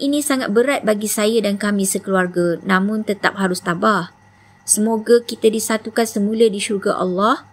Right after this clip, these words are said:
syurga yang kehidupannya kekal abadi selamanya. Amin, amin, ya Rab, ya Mujib. Hashtag Justice for Zain, harapnya.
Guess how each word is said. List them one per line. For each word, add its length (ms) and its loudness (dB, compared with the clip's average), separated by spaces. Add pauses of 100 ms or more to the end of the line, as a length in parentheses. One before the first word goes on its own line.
syurga 380 2
yang 240 2
kehidupannya 580 -2
kekal 460 -2
abadi 320 0
selamanya. 720 -2
Amin, 420 0
amin, 540 0
ya 180 2
Rab, 300 0
ya 160 0
Mujib. 560 0 (560)
Hashtag 500 0
Justice 580 0
for 200 -2
Zain, 500 -2 (160)
harapnya. 600 -2